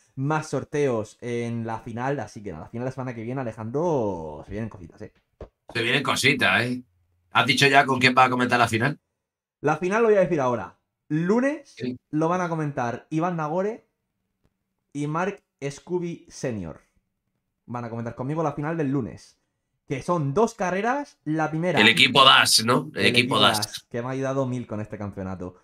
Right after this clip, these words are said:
Speaker 1: Eh, el lunes que van a com-, van a correr, van a comentar dos carreras. La primera, la del Honda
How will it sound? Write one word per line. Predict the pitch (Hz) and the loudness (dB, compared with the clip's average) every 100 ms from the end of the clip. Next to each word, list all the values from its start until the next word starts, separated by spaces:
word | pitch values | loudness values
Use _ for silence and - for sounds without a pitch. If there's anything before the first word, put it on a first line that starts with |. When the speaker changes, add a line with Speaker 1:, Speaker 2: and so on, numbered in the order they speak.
| _ _ _ | _ _ _
Speaker 1:
Eh, | 147 156 156 156 - - | 0 4 4 0 -4 -2
el | 147 156 | 0 4
lunes | 196 220 233 | 4 2 -2
que | 190 | -4
van | 165 | -4
a | 170 | -2
com-, | 165 151 | -2 -2
van | 165 | -2
a | 170 | -2
correr, | 156 127 | -4 -6
van | 139 160 | -4 -4
a | |
comentar | 156 135 120 98 - | -2 -4 -6 -8 -10
dos | - 147 180 | -6 -4 -4
carreras. | 165 160 190 | -4 -2 -2
La | 175 143 | -2 -4
primera, | 143 139 90 - | -4 -4 -6 -8
la | 120 135 | -6 -4
del | 135 - | -4 -2
Honda | 165 196 151 123 | 0 0 0 -2